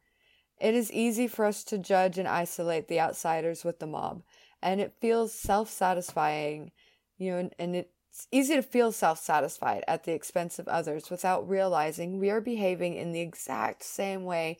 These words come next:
we claim to loathe about modern culture.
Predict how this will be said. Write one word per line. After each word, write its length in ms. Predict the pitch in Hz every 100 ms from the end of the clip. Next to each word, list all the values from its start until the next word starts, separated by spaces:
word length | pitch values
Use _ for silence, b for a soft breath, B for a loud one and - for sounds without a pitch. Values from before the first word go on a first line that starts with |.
| B B -
we 180 | 240
claim 400 | 240 - 233 233
to 80 | 214
loathe 460 | 196 190 202 208 180
about 280 | 175 165 170
modern 380 | 160 160 160
culture. 520 | 156 151 151 - -